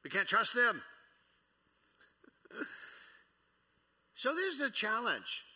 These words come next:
So the early church had a priest in two hundred A D and a theo-, theologian from Rome named Sabellius. Who put forward the idea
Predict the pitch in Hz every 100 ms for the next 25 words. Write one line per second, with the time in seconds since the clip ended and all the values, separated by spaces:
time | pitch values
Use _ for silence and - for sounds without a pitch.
0 | _ _ _ _ _ _ _ _ _ -
1 | - 170 175 208 202 165 - 165 110 -
2 | - - - _ - 151 147 135 - -
3 | 175 127 - - - - - - - -
4 | 120 170 165 147 151 135 147 139 131 -
5 | 127 117 143 131 139 151 - 156 139 143
6 | 139 123 131 123 135 135 123 120 110 _
7 | _ _ _ _ _ _ - - 135 143
8 | 143 147 135 123 160 139 110 117 - -
9 | - - - - - - - _ - 180
10 | - 233 262 - 202 196 190 160 156 151
11 | 147 135 151 143 127 123